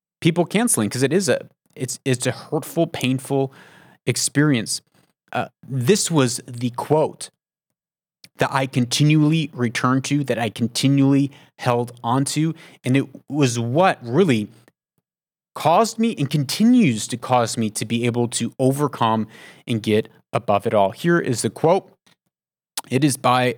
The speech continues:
the one and only Jesus Christ. He said, "Love your enemies and pray, or bless those who persecute you."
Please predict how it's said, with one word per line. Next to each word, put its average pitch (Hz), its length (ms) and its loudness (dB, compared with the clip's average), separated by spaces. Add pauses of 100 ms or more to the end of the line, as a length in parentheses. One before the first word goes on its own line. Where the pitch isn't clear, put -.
(100)
the 123 80 0
one 160 180 4
and 151 120 4
only 117 200 2
Jesus 110 680 0 (220)
Christ. - 640 -2 (240)
He 156 60 4
said, 165 340 4 (320)
"Love 196 440 4 (120)
your 123 320 2
enemies 151 520 2
and 113 160 -2
pray, 104 460 0 (300)
or 107 260 0 (180)
bless 117 760 0 (320)
those 143 480 2
who 147 140 0
persecute - 640 -2
you." - 200 -14